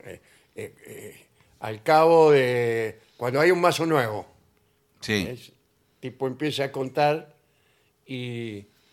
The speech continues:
Speaker 1: por ahí ve que hay cartas que tienen menos posibilidades de salir porque ya salieron.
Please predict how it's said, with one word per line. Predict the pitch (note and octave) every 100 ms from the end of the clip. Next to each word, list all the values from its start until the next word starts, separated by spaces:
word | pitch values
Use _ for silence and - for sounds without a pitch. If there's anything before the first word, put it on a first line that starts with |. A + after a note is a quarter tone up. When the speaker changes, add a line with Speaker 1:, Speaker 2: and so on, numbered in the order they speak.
| _ _ _ _ _ _ _ _ _ - C#3
Speaker 1:
por |
ahí | D#3+ F3
ve | F#3 F#3
que | F3
hay | E3 D#3+ D3+ - - - _ -
cartas | F#3 F#3+ F#3+ G#3+ -
que | D#3
tienen | C#3 F3 D#3+ D#3
menos | F#3+ G#3 G3
posibilidades | - D#3+ D#3 D#3 E3 F3+ F3+
de | E3+ D#3
salir | F3 F#3 D#3+ D#3+ - _ _ -
porque | A#2+ C3+
ya | D#3+ F3
salieron. | - F3+ A3 F3 G#2+